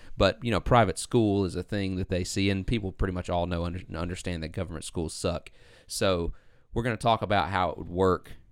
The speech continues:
and we're gonna let Gear Hardest kind of, uh, lead us again with questions and stuff like he did last week. So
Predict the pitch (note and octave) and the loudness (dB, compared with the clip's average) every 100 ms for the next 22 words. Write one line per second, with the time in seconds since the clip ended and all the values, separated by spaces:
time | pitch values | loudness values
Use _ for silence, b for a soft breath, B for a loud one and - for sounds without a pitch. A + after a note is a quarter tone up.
0 | - F#2+ F2 F#2 F#2 F2+ F2 F#2 F2+ G2 | -8 -4 -2 -2 -2 -2 -4 -2 0 2
1 | F#2 F2 - - F2+ D#2+ D#2+ - E2+ D#2+ | 2 2 -4 -4 -2 -2 -6 -4 -2 -2
2 | F2 F2+ F#2 F2+ - E2+ F2 E2+ F2 - | -4 0 0 0 -6 -4 -4 -2 -4 -6
3 | - F2+ - E2+ F2 F2+ E2+ - E2+ - | 0 -2 -2 -8 -8 -10 -12 -6 -8 -4
4 | F2 E2+ E2 - D#2+ D2+ - - - - | -6 -6 -6 -4 -6 -6 -6 -8 -10 -4
5 | D#2+ | -4